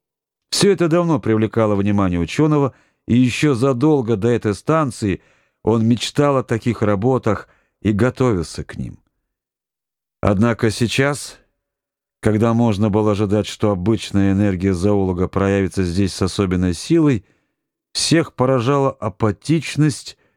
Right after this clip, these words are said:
овладевшая вдруг им. Каждый раз он, словно нехотя, готовился к выходу из-под лодки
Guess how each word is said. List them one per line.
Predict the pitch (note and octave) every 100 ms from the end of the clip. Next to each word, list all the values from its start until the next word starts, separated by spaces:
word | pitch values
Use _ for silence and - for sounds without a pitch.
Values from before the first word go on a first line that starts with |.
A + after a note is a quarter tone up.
| _
овладевшая | G2+ G2 G#2 F2 A#2+ A#2+ - B2 A#2
вдруг | G2+ G#2 G#2+ -
им. | F2 D#2 A1+ _ _ _ _ _ _ _ _ _ _
Каждый | C3+ E3 D3 F#3
раз | E3 A2 -
он, | G#2
словно | F2 A#2 G#2+ G2+
нехотя, | F#2 G2+ D#3+ C#3 C#3 - C3 G#2 _ _ -
готовился | F#2 G#2+ - G#2 F#2 - F#2+
к | F#2+
выходу | A2+ B2+ A#2+ A2
из-под | G#2 - A2+ A2
лодки | A2 F2 - D#2+ D2